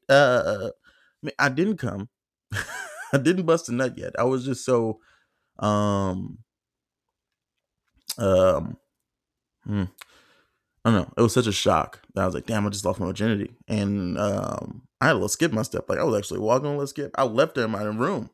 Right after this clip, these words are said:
you know. I was like, "Hey, you know, you stay here. I'll be back. When I get back, we'll continue this," you know, blah, blah, blah. Went to hour-long class, came back to, to the dorm room. She was there 'cause she didn't have class for the rest of the day.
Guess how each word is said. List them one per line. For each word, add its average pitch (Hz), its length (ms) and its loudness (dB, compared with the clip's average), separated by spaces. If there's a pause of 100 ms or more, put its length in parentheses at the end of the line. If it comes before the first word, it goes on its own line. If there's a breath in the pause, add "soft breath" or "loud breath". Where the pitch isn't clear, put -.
you 120 100 -6
know. 113 180 0 (400 soft breath)
I 123 40 0
was 101 80 0
like, 104 80 2
"Hey, 180 120 4
you 214 120 0
know, 156 100 -2
you 139 140 -6
stay 170 240 -2
here. 160 320 -2 (100)
I'll 117 120 -2
be 120 80 0
back. 131 380 0 (420)
When 98 120 -6
I 92 40 -4
get 110 200 -4
back, 101 260 4 (220)
we'll 98 160 -6
continue 110 360 -2
this," - 500 -2
you 98 140 -4
know, 92 120 -2
blah, 101 160 -2
blah, 98 80 -6
blah. 101 180 -2 (460 soft breath)
Went 127 160 -4
to - 140 0
hour-long 113 460 4
class, 98 400 2
came 117 320 -8
back 113 220 -2
to, 80 120 -12 (140)
to - 140 -6
the 95 60 -8
dorm 113 300 -2
room. 95 100 -4
She - 160 -4
was 101 160 0
there 98 120 4
'cause 95 200 -2
she 92 460 -6
didn't 92 180 -4
have 90 160 -4
class - 240 -2
for - 60 -10
the - 80 -4
rest 92 140 -4
of 92 100 -6
the 95 60 0
day. 95 180 0